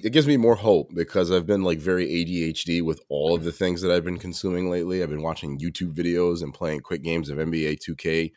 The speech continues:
twenty-two as, like, my gaming and, and, you know, whatever distractions. So, like, that's why I haven't played Elden Ring either. You know,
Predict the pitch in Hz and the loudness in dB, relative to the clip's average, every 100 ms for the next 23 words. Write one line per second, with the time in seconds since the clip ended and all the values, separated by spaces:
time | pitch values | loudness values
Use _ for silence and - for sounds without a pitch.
0 | _ _ _ - 101 82 - 87 87 117 | _ _ _ -4 -2 0 0 0 0 -4
1 | _ _ _ _ _ _ _ 76 76 80 | _ _ _ _ _ _ _ -10 -8 -4
2 | 78 71 78 71 78 80 85 82 76 64 | -4 -2 -4 -4 -2 0 0 -2 -4 -6
3 | 71 71 67 - 71 67 65 _ _ 76 | -8 -8 -12 -12 -10 -8 -10 _ _ -4
4 | 76 78 80 69 - 80 78 - 82 85 | -2 0 -2 -4 -2 -2 -2 -4 -6 -6
5 | - - - 80 71 69 67 80 - 92 | -12 -12 -6 -4 -2 -4 -4 -4 0 2
6 | 82 80 73 87 76 76 71 73 73 69 | 2 0 -4 -4 -2 -2 -4 -6 -6 -6
7 | - 82 71 64 - _ _ _ _ _ | -10 -8 -8 -8 -12 _ _ _ _ _
8 | - 65 65 | -18 -12 -12